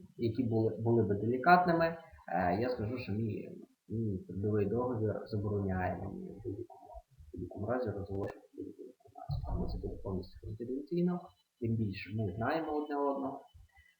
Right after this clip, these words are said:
Е, це буде без оплати з вашої сторони, ви за це все платити не будете. І третє, це те, що ця інформація вас ні до чого не буде зобов'язувати. Е, тому,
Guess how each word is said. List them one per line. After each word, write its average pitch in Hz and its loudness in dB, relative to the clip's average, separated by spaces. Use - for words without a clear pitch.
Е, 90 4
це 135 4
буде 117 4
без 123 8
оплати 117 4
з 139 -6
вашої 135 2
сторони, 123 -4
ви 120 4
за 98 -2
це - -8
все 90 -10
платити 95 -2
не 127 0
будете. 131 -2
І - 6
третє, - 8
це 117 4
те, - 6
що - 2
ця 110 8
інформація 131 2
вас 113 4
ні 160 2
до 120 2
чого 120 2
не 92 -2
буде 98 0
зобов'язувати. - -2
Е, 95 -2
тому, 175 2